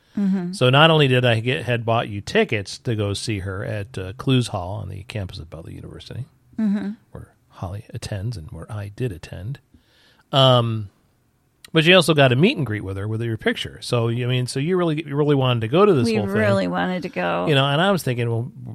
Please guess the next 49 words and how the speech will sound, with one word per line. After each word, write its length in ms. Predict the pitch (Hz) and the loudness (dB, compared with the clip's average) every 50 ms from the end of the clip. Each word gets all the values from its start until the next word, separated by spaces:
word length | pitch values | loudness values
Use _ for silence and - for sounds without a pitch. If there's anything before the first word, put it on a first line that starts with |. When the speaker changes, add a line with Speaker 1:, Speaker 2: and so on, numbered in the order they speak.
| 107 110 110 117 117 113 | -8 -8 -8 -8 -8 -8
Speaker 2:
we're 80 | 107 110 | -8 -6
not 180 | 110 123 147 - | -4 -4 -6 -4
gonna 120 | - 139 | -4 -4
be 40 | 139 | -2
able 140 | 139 135 127 | -2 -2 -2
to 40 | 117 | -2
go 180 | 110 131 175 220 | -2 -2 -2 -2
because, 340 | 175 131 - - 120 110 113 | -2 -4 -2 -2 -2 -2 -4
I 40 | |
mean, 340 | 117 - 117 117 120 120 117 | -6 -6 -6 -4 -2 -2 0
you 80 | 120 160 | 0 -2
don't 80 | 208 | -2
wanna 160 | 226 151 110 104 | -2 -2 -4 -2
ride 240 | 107 113 117 120 | -4 -2 -2 -2
it. 60 | 131 120 | -4 -4
If 120 | 107 - | -6 -4
you're 120 | 175 196 | -4 -4
feeling, 320 | 190 - 180 160 143 131 123 | -2 0 0 2 2 2 0
like, 240 | 117 107 101 95 107 | 0 -2 -4 -2 0
dizziness 480 | 135 165 190 190 147 117 104 104 - | 0 0 2 2 0 0 0 -2 -4
and 100 | 120 107 - | -6 -6 -4
stuff." 280 | - 110 104 104 - - - - - _ _ - | -4 -4 -4 -4 -6 -10 -18 -20 -20 _ _ 0
Speaker 1:
I 600 | 214 214 262 320 381 539 571 523 440 330 262 - - - | 0 2 2 2 2 2 2 2 2 -2 -4 -4 -4 -4
Speaker 2:
An 100 | - - | -2 0
Speaker 1:
was 240 | 208 202 190 165 | 0 0 0 2
Speaker 2:
eight, 180 | 208 214 160 185 | 4 4 6 6
Speaker 1:
afraid 320 | 196 208 185 185 185 175 | 6 6 4 2 2 0
to 80 | 160 190 | -2 -2
go. 360 | 175 175 190 175 170 156 143 156 | 0 2 2 4 4 2 4 4
Speaker 2:
an 80 | 139 | 4
Speaker 1:
Like, 180 | 160 170 160 147 | 4 4 4 4
Speaker 2:
eight-hour 520 | 151 170 175 165 160 151 147 139 139 131 131 - - | 4 6 6 6 8 8 8 6 6 4 0 -4 -4
car 260 | - - 185 220 214 | 2 4 4 4 4
trip, 520 | - - - 120 117 113 _ _ _ _ _ _ _ _ _ _ _ _ - | 2 0 -2 0 0 -2 _ _ _ _ _ _ _ _ _ _ _ _ -4
you 160 | 156 143 127 | -2 0 0
know, 320 | 113 110 107 107 113 - | 0 0 0 -2 -4 -4
is 380 | - 131 123 120 117 110 - - | -4 -4 -4 -4 -4 -6 -8 -10
gonna 300 | - - 117 123 110 - _ - - | -8 -4 -4 -4 -4 -4 _ -16 -20
<laughs> 140 | - - | -12 -4
be 220 | - 147 127 127 123 | 0 2 4 4 4
hell. 500 | - - 139 180 214 196 127 98 98 98 - | 4 4 4 4 4 4 2 -2 -4 -2 0
Speaker 1:
I, 480 | 226 240 277 294 294 311 311 - - - - - - _ _ - | 2 4 6 6 6 6 4 2 0 -4 -8 -14 -16 _ _ -6
I 460 | - 196 202 185 190 208 214 226 247 269 | 0 2 4 4 4 4 4 4 2 2
was 320 | 254 - - 247 247 226 | 0 0 0 0 0 2
afraid 580 | 226 247 208 - - 220 196 185 196 208 196 - | 0 -2 -2 -2 -2 0 2 2 2 0 0 0
to 100 | - 247 | 0 2
go. 320 | 214 220 208 214 285 311 247 | 4 4 4 6 6 6 6
I 260 | - - 170 180 175 | 6 6 6 4 4
was 480 | 208 202 196 - - - - - - | 2 0 -2 -4 -6 -10 -12 -14 -16